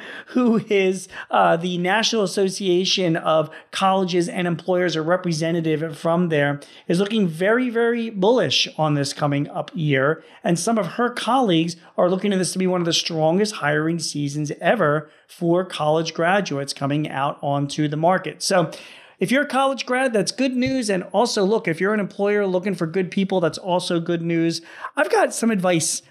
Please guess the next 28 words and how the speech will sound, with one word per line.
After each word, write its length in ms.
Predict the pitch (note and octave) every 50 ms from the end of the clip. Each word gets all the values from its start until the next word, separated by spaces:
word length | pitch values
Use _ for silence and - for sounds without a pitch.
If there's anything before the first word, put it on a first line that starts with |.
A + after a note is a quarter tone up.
| _
for 260 | - - F#3 E3 D3+
you 260 | D3+ D3+ C#3+ C#3 C#3+ - A3+
if 160 | F3 D3+ -
you 100 | F3+ E3+
are 80 | D#3+ D#3
looking 240 | D3+ D#3+ D#3+ F3 E3
to 100 | E3 C#3+
hire 320 | - - D#3+ D#3+ D#3 D3
kids 420 | D3+ - - E3 D#3+ D#3+ D#3 D#3 -
just 380 | - - E3 D#3 D3+ D3+ -
out 260 | - - F3+ D3 D3
of 160 | D3 C#3 - -
college, 480 | - C3+ C3 B2+ B2 - - - -
okay? 420 | D#3 D3+ - D3+ D#3+ D#3+ E3+ E3+ E3+ - - _
Four 320 | - - D#4 D4+ D#4+ D4+
pieces 380 | D#4 - A3 G#3 - - F#3 F3+
of 80 | E3
advice. 500 | D#3 D3+ C#3 C3+ B2+ - - - - - - _ _ _ _ _ - -
Number 240 | A3+ C#4+ F4 F4
one 220 | D4+ B3 A3 A3 G3+
has 160 | F3+ F3+ F3
to 80 | - F3
do 200 | D#3 D3 D3+ D3
with 180 | D3 C#3+ C#3+ C#3+
training. 500 | - - C3 C3+ C#3 C3+ B2+ B2 A#2 - _ _ _ _ _ _ _ _ - - -
Uh, 180 | G3 E3+ E3 F3+ G#3+
listen, 340 | G3 F#3 - D#3+ C3+ B2 - _ _ _ _ - _ _
I, 200 | - F#3+ F#3+ G#3